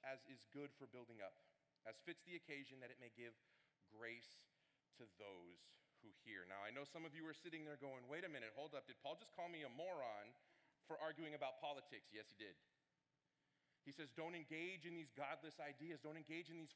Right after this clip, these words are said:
foolish controversies, because all you're gonna do is stir up anger. All you're gonna do is have people shut their ears off when you have to get to the eternal, important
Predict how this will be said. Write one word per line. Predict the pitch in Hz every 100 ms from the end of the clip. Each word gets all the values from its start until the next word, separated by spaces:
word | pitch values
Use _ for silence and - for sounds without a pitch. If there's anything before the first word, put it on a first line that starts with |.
| -
foolish | 190 214 175 -
controversies, | 196 202 185 185 165 156 147 127
because | 156 151 -
all | 156 202
you're | 214
gonna | 190 196
do | 156 170 165 156 - - -
is | 151
stir | - - - 208 196
up | 180 180
anger. | 156 170 175 139 101 - _ _ _ _ _ _ - _ _ - - -
All | 160 196
you're | 196
gonna | 180 196 175
do | 190
is | 175
have | 190 165
people | 190 - 143
shut | - - 214 -
their | 185 147
ears | 180 196 165
off | 151 -
when | 151
you | 151
have | 175 170
to | 156
get | 156 160
to | 151
the | 143
eternal, | 135 - 180 165 147
important | 139 123 - 170 165 135